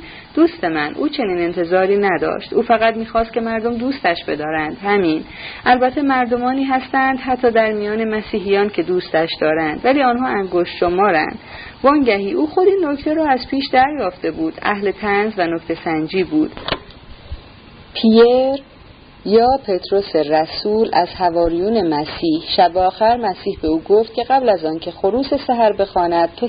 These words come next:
سه بار مرا انکار می‌کنی و چنین شد. همان پیر ترسو که منکر شناختن او شد.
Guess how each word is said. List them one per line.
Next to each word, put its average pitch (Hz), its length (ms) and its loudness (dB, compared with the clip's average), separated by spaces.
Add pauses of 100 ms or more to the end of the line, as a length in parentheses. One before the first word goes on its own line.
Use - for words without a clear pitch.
سه 247 100 2
بار 202 260 2
مرا 160 260 -2
انکار 156 480 0
می‌کنی 143 540 -8
و 170 100 0
چنین 160 420 -2
شد. - 280 -2 (880)
همان 302 400 4
پیر 233 500 4
ترسو 214 640 0
که 220 140 0
منکر 196 440 0
شناختن 160 640 -2
او 160 180 0
شد. 147 380 2